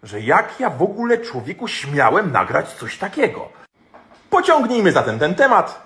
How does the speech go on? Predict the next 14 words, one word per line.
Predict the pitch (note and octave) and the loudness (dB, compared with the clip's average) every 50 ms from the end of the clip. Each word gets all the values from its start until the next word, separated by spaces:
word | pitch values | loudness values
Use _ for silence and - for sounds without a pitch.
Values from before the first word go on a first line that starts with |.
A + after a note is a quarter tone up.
| _ _ | _ _
zaczynając | - A#2 - A#3 A3+ - G#3 D#3+ C#3+ C3 B2 A#2+ A2+ A#2 - - | -6 0 0 0 0 0 0 2 2 2 2 0 -4 -6 -6 -8
od | A3+ - - | -8 -6 -6
informacji | A#3+ A3 - C#3+ A#2+ A2+ G2 F#2+ - C3 | -6 -4 -2 -2 0 0 -2 -4 -4 -4
najświeższych. | C3 C#3+ D3+ D3+ - - C#3+ A2 - - F2+ F#2+ | -4 -4 -4 -4 -2 0 0 0 -2 -4 -6 -6
Otóż | G#2 - F#3 F#3 F3+ | -6 -4 -4 -8 -6
nie | A#3+ C4+ E4 | -4 -4 -2
wiem, | E4+ E4 D#4 | -2 -2 -2
czy | - - B3+ | 0 0 0
wiecie, | G3+ A3+ A#3 G#3+ G#3+ - - - - - - - - | 2 4 4 4 4 2 -6 -10 -10 -12 -14 -12 -2
że | A2+ D3 D#3 | 2 4 4
złoty | C#3+ A#2+ A#2 E3 G3+ C4+ C#4 C4+ C#4 G#3 | 4 4 4 4 6 6 4 2 0 -6
człowiek, | - - F3 F#3 F3+ D3+ C3+ A#2 - | -2 4 4 6 6 6 4 2 0
prezydent | - - B2+ D#3+ F#3 F#3 E3 B2+ A#2 A2+ | -2 0 0 0 2 2 2 0 0 0
Zeleński, | A2+ B2+ B2+ F3+ A#3 B3 A#3+ - - F#3+ F3 F3 | -2 0 0 0 0 -2 -4 -8 -12 -14 -14 -14